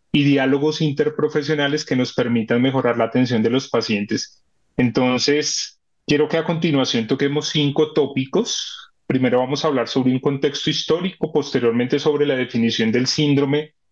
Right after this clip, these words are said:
haciendo algo de profundidad en la fisiopatología y en la incidencia, pasando luego a la detección y la evaluación, tocando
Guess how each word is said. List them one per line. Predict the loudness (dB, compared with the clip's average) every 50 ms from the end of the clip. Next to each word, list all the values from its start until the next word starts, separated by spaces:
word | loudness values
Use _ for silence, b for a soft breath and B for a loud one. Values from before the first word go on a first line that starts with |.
| _ _ _ -4
haciendo | -4 -4 -2 0 2 2 2 2 4 2 2 0 0 -2 -6 -8 -4
algo | -2 -2 -2 0 0 0 0
de | 0
profundidad | 0 -4 -4 -2 0 0 2 2 2 2 2 4 2 2 2
en | 2 0
la | -2 -2
fisiopatología | -2 -2 -2 -2 -2 -2 -2 -2 -2 -2 -2 -2 0 0 2 2
y | 2
en | 2 2
la | 2 0
incidencia, | 0 0 0 0 0 0 0 -2 -2 -2 -2 -4 -6 -8 _ -4
pasando | -4 -2 -2 -2 -2 0 2 2
luego | 4 4 4 2 2 2 2 2
a | 2
la | 2 0
detección | 0 0 -2 -2 -4 -6 -4 -2 0 0 0 0 0 -2 -6 -8 _ _ _ _ _ _ _
y | -2 0
la | 2 2 2
evaluación, | 2 2 2 2 0 0 0 0 -2 -2 -2 -2 -2 -4 -6 _ _ _ _ _ _ _ _ _ _ _ _
tocando | -2 -2 -2 -2 -2 -2 -2 0 0 0 2 2 2 2 2 2 0 0 -2 -6